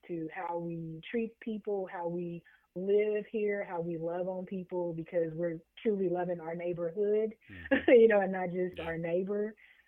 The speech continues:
Speaker 1: Um, but that's also making an impact because if, if my kids are in the school district here, which they were,
Speaker 2: Mm-hmm.
Speaker 1: um,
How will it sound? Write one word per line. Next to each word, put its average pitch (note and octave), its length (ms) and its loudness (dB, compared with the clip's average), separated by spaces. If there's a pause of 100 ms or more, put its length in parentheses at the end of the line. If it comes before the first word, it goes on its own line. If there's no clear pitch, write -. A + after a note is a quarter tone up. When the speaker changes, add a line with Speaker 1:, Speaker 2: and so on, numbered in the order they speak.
(120)
Speaker 1:
Um, E3+ 380 -6
but F3+ 140 0
that's F3 240 -2
also F3 440 0
making E3+ 300 -4
an E3 80 -4
impact E3 600 -8
because D#3+ 520 -4 (920)
if, F#3 200 0 (540)
if F#3 160 -2 (220)
my G3 260 0 (100)
kids F#3+ 380 2
are F3 80 0
in F3+ 240 -2
the E3+ 80 -4 (100)
school F#3+ 240 -2
district E3 540 -4 (220)
here, E3+ 400 0
which F3 240 -2
they F3+ 100 2
were, D#3+ 400 -4 (180)
Speaker 2:
Mm-hmm. F#2 300 -12 (280)
Speaker 1:
um, E3+ 60 -18